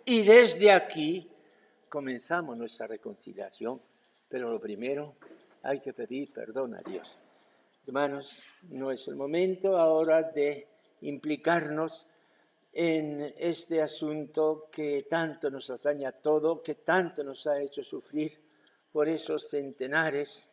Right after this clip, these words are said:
de víctimas inocentes que ha ocasionado esta circunstancia de nuestro país.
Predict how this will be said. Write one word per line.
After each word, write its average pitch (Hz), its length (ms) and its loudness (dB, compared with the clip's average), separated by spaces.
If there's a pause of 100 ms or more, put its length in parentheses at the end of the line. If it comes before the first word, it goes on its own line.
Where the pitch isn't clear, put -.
(160)
de 127 160 -2
víctimas 123 960 -4 (480)
inocentes 135 1300 -2 (1500)
que - 720 -6 (680)
ha 139 140 -4
ocasionado 113 720 -10
esta 113 500 -10
circunstancia 113 840 -12
de 107 120 -18
nuestro 107 340 -14
país. - 440 -20